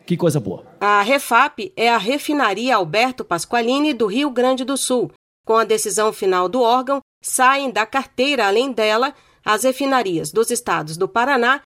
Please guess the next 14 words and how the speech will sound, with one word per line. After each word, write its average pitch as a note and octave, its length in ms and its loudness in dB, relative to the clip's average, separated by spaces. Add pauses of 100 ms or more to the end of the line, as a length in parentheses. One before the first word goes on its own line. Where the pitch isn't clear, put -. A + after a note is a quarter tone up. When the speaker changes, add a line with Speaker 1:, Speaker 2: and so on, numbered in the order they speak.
(120)
Speaker 2:
Minas D4 300 0
Gerais, A#3 460 0
Pernambuco G3+ 680 -2
e B3+ 120 0
Ceará. G#3 580 0 (340)
A F#3+ 140 0
proposta A3+ 480 -2
foi A3+ 140 -4
apresentada G#3 640 0
pela F#3 240 -4
Petrobras F#3 720 0
junto C4+ 400 -2
ao D#3+ 100 -2
cad B3 420 0